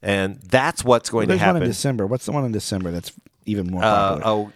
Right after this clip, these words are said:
Speaker 2: It's
Speaker 1: shoot.
Speaker 2: usually
Speaker 1: Yeah.
Speaker 2: the better ones.
Speaker 1: December.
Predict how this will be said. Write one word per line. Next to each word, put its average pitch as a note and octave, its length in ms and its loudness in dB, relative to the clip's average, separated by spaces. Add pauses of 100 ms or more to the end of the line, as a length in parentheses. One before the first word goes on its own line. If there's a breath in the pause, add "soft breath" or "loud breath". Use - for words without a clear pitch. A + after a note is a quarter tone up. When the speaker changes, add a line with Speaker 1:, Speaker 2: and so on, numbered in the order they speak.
Speaker 2:
It's - 60 -18
Speaker 1:
shoot. C#3+ 500 0
Speaker 2:
usually A2+ 800 -2
Speaker 1:
Yeah. C3 460 2
Speaker 2:
the G#2+ 40 -4
better G2 300 0
ones. E2 560 -8
Speaker 1:
December. F2+ 800 -10